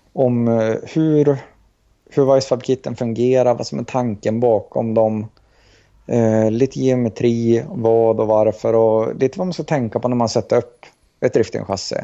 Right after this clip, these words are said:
För det är faktiskt, när man lyssnar på dem sådär, inte så mycket generella grejer som hör ihop med typ banracing och time attack och vanlig track driving, utan,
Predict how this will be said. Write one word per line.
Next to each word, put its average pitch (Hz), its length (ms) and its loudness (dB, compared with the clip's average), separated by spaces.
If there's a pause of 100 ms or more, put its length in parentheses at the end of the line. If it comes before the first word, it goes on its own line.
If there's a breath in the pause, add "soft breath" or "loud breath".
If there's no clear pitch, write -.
(600 soft breath)
För 131 120 -2
det 135 140 4
är 135 540 4 (340)
faktiskt, 156 360 -4
när 123 80 -4
man 123 120 0
lyssnar 143 400 -4
på 151 240 0
dem 113 120 -2
sådär, 123 420 2
inte 127 680 0 (1040)
så - 200 -2
mycket 131 360 -4
generella 120 480 2
grejer 113 260 4
som 117 160 -6
hör 117 140 -2
ihop 110 360 -4
med 104 200 -4
typ 104 220 -6
banracing 123 680 2
och 113 60 -8
time 131 280 -2
attack 101 240 -2
och 117 60 -4
vanlig 110 440 0
track - 340 -2
driving, 95 460 -4
utan, 107 800 -4